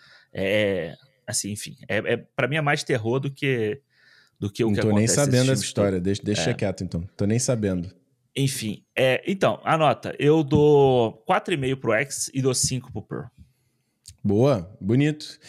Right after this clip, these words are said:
Speaker 2: Você falou do Maxine, acabou a gente não falando do Maxine aqui, né? Ma-, deixa eu dar minha nota primeiro, depois a gente fala do Maxine.
Speaker 1: Isso.
Speaker 2: Cara, eu dou cinco estrelas pros dois, embora eu goste também do Pearl um pouco mais, mas é porque eu não consigo tirar nada do X, entendeu? Eu até falei
Speaker 1: Uhum.
Speaker 2: assim, cara, o que, que,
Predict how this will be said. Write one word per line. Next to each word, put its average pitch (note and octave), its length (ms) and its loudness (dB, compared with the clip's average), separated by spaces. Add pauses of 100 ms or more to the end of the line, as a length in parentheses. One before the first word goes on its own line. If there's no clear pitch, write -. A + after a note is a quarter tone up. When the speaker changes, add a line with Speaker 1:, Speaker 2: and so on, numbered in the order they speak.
(160)
Speaker 2:
Você D#3+ 120 -2
falou G3+ 200 2
do G3+ 80 2
Maxine, F3+ 320 -2
acabou D#3+ 140 0
a F3+ 40 0
gente F#3+ 120 -4
não G3 80 0
falando F#3+ 260 -2
do F3+ 60 -4
Maxine E3 440 0
aqui, B2 200 -2
né? A2 300 -2 (200)
Ma-, G2+ 200 -2
deixa B2+ 180 0
eu C4 40 -6
dar C4 100 0
minha E3+ 100 -2
nota C3 160 0
primeiro, G2 240 0
depois C3 140 0
a - 20 0
gente - 60 -12
fala A#2+ 100 0
do G#2+ 60 -2
Maxine. A2+ 260 2
Speaker 1:
Isso. - 180 -10 (840)
Speaker 2:
Cara, D3 300 0
eu F3 120 2
dou G#3 120 2
cinco G3+ 180 -4
estrelas F3 300 -2
pros F#3+ 200 0
dois, D3 360 2
embora C3+ 280 2
eu C3 40 2
goste B2+ 180 0
também A#2+ 160 -2
do A2+ 100 0
Pearl A#2 200 0
um A2+ 60 0
pouco C#3 340 0
mais, A#2 320 0
mas B2+ 140 2
é D3 40 0
porque F3 180 -4
eu G#3+ 60 2
não G#3+ 80 0
consigo G#3 400 -2
tirar G#3 300 0
nada G3 260 0
do B2 100 2
X, F#2 280 -2
entendeu? G2+ 280 -2
Eu A#2 40 2
até F#3+ 120 -4
falei B3 200 2
Speaker 1:
Uhum. D#3 40 2
Speaker 2:
assim, F3 120 2
cara, G#3 140 -2
o - 40 -12
que, C#4 80 -4
que, - 160 -18